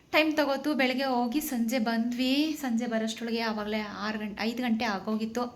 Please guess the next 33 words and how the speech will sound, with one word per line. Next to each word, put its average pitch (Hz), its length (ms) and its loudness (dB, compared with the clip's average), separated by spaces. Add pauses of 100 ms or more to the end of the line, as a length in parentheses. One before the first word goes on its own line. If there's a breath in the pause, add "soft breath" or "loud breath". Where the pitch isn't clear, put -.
(840 loud breath)
ಹೇಗೆ 381 200 2
ಅನ್ನಿಸ್ತು 339 280 0 (140)
ನಿಮಗೆಲ್ಲ? 302 320 2 (140)
ಇಷ್ಟ 285 180 -2
ಆಗಿದೆ 277 280 0
ಅಂತ 262 160 -2
ಅನ್ಕೋತೀನಿ. 277 500 -2
ಇಷ್ಟ 262 160 -6
ಆಗಿದ್ರೆ 247 320 -2
ಒಂದು 247 180 0
ಲೈಕ್ 285 200 -4 (100)
ಮಾಡಿ, 285 240 0 (180)
ಹಾಗೆ 240 240 -2
ನಿಮ್ಮ 247 160 0
ಫ್ಯಾಮಿಲಿ 240 320 -2
ಫ್ರೆಂಡ್ಗೂ 226 340 -4
ಕೂಡ 233 120 -4 (140)
ಶೇರ್ 311 240 2 (100)
ಮಾಡಿ. 320 200 0 (140)
ಹೇಗಿತ್ತು 302 340 0
ಅಂತ 294 120 0 (100)
ಕಾಮೆಂಟ್ 247 280 -2
ಮೂಲಕ 254 260 -4
ತಿಳಿಸೋದಂತೂ 240 500 -4 (100)
ಮರಿಬೇಡಿ. 294 480 0 (720 loud breath)
ಹಾಗೆ 370 240 -2
ಪಕ್ಕದಲ್ಲಿರೋ 269 540 0
ಬೈಕ್ 233 180 -2 (220)
ಬೆಲ್ 254 260 0
ಐಕನ್ನು 269 380 -4
ಕೂಡ 240 100 -4 (140)
ಕ್ಲಿಕ್ 254 280 -6
ಮಾಡಿ, 277 220 0